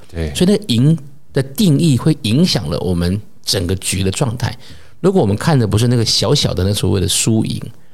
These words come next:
Speaker 2: 而是更大的共赢，那不是更好吗？
Speaker 1: 对。
Speaker 2: 啊，所以我觉得这个，这，这个，这，这，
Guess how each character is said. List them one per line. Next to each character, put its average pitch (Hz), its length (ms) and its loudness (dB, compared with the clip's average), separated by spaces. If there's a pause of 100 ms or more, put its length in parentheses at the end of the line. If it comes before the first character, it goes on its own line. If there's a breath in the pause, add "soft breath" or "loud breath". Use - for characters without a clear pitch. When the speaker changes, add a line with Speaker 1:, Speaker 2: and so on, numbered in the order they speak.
(180 soft breath)
Speaker 2:
而 - 100 0
是 - 140 0
更 139 280 0
大 117 160 0
的 98 100 0
共 147 300 0
赢， - 160 -6 (600)
那 123 60 0
不 113 80 0
是 - 60 0
更 110 160 0
好 82 160 0
吗？ 76 180 -2 (120)
Speaker 1:
对。 82 520 -2
Speaker 2:
啊， 80 160 -4
所 107 160 0
以 98 140 2
我 85 160 0
觉 98 140 0
得 98 100 2
这 104 100 0
个， 92 160 0 (240)
这， 135 120 0
这 175 140 0
个， 156 80 2
这， 190 220 0
这， - 260 -2